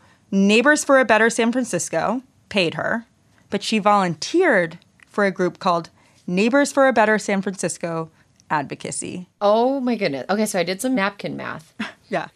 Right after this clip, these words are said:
Speaker 2: And I divided a hundred and fifty thousand dollars. We'll, we'll just say, we'll just make it even, with the average income in the U S, which is about thirty-one thousand dollars. She made four point eight times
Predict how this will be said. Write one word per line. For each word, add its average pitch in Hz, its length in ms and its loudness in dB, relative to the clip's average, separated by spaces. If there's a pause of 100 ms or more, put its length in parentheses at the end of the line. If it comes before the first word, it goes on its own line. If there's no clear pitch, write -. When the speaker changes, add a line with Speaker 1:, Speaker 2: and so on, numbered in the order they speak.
(140)
Speaker 2:
And 165 380 0
I 165 120 -2
divided 180 840 0
a - 100 -6
hundred 185 380 -4
and 196 100 -8
fifty 190 240 -8
thousand 175 380 -4
dollars. 143 420 -2
We'll, 175 200 -8
we'll 180 140 -6
just 170 220 -8
say, 139 300 -2
we'll 175 160 -8
just 156 280 -10
make 156 160 -6
it 147 60 -8
even, 131 340 -6 (320)
with 185 140 -6
the 196 160 -2
average 160 720 -2
income 160 400 -4
in 151 120 -8
the 147 80 -6
U 135 120 -6
S, 127 160 -10
which - 160 -14
is 147 80 -12
about 147 240 -10
thirty-one 147 400 -6
thousand 151 300 -6
dollars. 180 400 -2 (260)
She - 180 -4
made 269 380 0 (300)
four 285 440 2
point 269 460 -2
eight 226 320 0
times 202 600 2